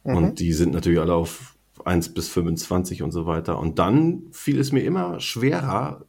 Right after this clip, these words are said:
Speaker 2: äh, mich an irgendwelche Titel zu erinnern. Andererseits hatte ich dann wieder so,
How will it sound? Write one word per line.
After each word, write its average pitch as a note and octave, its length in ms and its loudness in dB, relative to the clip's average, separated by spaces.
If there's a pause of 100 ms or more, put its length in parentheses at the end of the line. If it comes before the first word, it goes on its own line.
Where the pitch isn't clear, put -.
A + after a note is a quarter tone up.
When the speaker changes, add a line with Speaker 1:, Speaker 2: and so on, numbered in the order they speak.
(100)
Speaker 2:
äh, A2 380 0 (480)
mich G#2+ 180 0
an F#2+ 100 2
irgendwelche A#2 340 0
Titel C3 240 0
zu G#2+ 180 -2
erinnern. D2 460 -2 (340)
Andererseits G#2+ 580 2
hatte A2 120 -4
ich G#2+ 60 -10
dann G#2+ 140 -2
wieder G2+ 140 2
so, G2 380 0